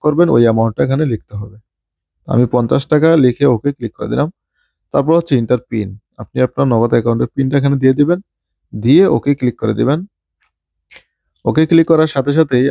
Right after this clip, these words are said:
আপনার পঞ্চাশ টাকা রিচার্জ সাকসেসফুল হয়ে যাবে।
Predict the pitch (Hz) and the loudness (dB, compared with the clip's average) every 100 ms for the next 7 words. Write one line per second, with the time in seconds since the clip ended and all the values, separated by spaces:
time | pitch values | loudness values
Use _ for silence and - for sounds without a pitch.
0 | 120 - 117 117 110 - 113 110 - 147 | -4 -4 -2 -2 -2 -8 -8 -8 0 2
1 | 127 - 139 117 - 113 156 143 110 98 | 2 0 -4 -6 -8 -10 -4 0 2 0
2 | 101 | -4